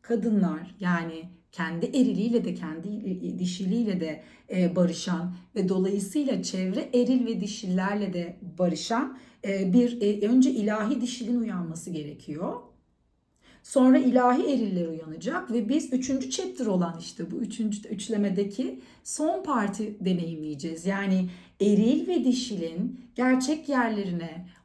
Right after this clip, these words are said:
oturdukları, gerçekten saygı ve sevgiyle hepsi misyonlarını bilir şekilde, yani eril dişile hizmet edecek evet de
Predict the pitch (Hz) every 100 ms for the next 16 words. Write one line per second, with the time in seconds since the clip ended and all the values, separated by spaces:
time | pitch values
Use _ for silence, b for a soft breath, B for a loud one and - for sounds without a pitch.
0 | - 202 - 185 175 175 165 160 151 151
1 | b b - 214 277 302 - 262 254 -
2 | 226 214 202 254 247 - 196 196 180 214
3 | 190 165 - B B - 285 - - 254
4 | 240 226 - 220 214 214 208 220 233 190
5 | 185 220 - 208 - 180 160 156 147 b
6 | b - 185 180 180 180 B B - 196
7 | 202 208 185 208 - 226 190 196 202 214
8 | 196 196 185 196 190 - 170 - - -
9 | 233 180